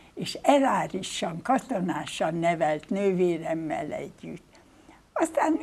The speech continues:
iskolába kerültem, ahol a Trianon alatt, után is a mi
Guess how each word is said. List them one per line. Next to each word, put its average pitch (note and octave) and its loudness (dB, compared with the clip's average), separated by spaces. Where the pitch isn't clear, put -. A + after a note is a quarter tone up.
iskolába B3 4
kerültem, G#3 -2
ahol E3 -4
a C3+ -8
Trianon G3+ 2
alatt, G3 2
után A3+ 2
is A3+ -2
a F#3+ 2
mi G#3 2